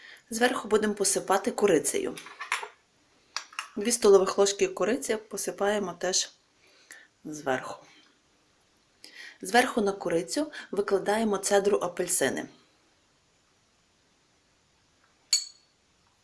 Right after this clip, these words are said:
Після чого посипаємо, е, цукровою пудрою.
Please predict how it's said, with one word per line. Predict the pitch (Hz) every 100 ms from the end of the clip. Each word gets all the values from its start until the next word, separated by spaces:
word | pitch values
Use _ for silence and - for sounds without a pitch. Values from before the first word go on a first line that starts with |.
| _ _ - - -
Після | 220 202
чого | 196 262 262
посипаємо, | 214 196 208 208 208 202 190 190 - - - _ _ -
е, | 156 151 151 151
цукровою | - - 190 180 180
пудрою. | 139 131 120